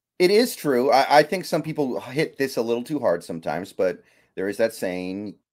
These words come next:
you know, "It's not a sprint, it's a marathon." And you would rather finish strong than, uh, start strong. And we see this every year. Every year there's a team that the first month of the season,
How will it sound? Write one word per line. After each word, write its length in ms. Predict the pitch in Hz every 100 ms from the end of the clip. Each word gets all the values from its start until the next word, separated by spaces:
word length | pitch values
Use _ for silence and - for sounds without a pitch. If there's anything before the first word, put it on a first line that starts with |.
| _
you 120 | 98
know, 160 | 95 80
"It's 140 | 92
not 120 | - 95
a 280 | 98 92 87
sprint, 400 | - - 87 87
it's 120 | 85
a 40 |
marathon." 680 | 92 92 85 82 64 64 120 _ _ _
And 120 | 123
you 120 | 110
would 180 | 110 123
rather 280 | 101 110 110
finish 380 | - 107 104 -
strong 580 | - 95 80 73 78 78 _ _ _
than, 240 | 87 92 82 - _
uh, 280 | 95 87 85 -
start 340 | - - 117 87
strong. 540 | - 85 65 62 76 _ _ _ _ _
And 300 | 123 123 127
we 80 | 170
see 180 | 240 202
this 200 | 147 139
every 200 | 110 98
year. 200 | 87 78
Every 200 | 101 117
year 180 | 113
there's 220 | 107 101 87
a 40 |
team 360 | - 104 98 92
that 160 | 90
the 100 | 104
first 280 | - 107 -
month 180 | 98 95
of 60 |
the 60 | 82
season, 520 | - 98 82 - 92